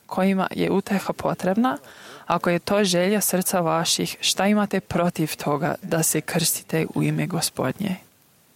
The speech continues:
Ovaj odlomak iz Mormonove knjige je ušao u naša srca i duše. I iznenada smo osjetili i shvatili da nemamo razloga da se ne krstimo. Shvatili smo da su želje spomenute u ovim stihovima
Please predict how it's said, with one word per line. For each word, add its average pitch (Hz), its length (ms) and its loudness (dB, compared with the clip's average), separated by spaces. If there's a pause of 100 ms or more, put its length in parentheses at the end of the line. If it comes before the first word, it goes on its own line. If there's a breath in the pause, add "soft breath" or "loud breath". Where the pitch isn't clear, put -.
(1300 loud breath)
Ovaj 180 240 4
odlomak 190 580 2
iz 175 180 0
Mormonove 170 460 2
knjige 175 420 2
je 160 120 2
ušao 190 340 2
u 170 100 0
naša 175 320 0
srca 170 440 0
i 170 100 2
duše. 160 580 0 (200)
I 160 120 2
iznenada 190 560 2
smo 196 200 0
osjetili 190 640 2
i 190 40 2
shvatili 196 540 0
da 170 180 0
nemamo 202 500 0
razloga 180 720 0
da 160 200 -2
se - 180 0
ne 165 180 0
krstimo. - 640 -4 (760 loud breath)
Shvatili 208 520 2
smo 180 240 0
da 175 140 2
su - 200 0
želje 180 380 2
spomenute 185 800 0
u 151 100 0
ovim 165 240 0
stihovima 165 800 0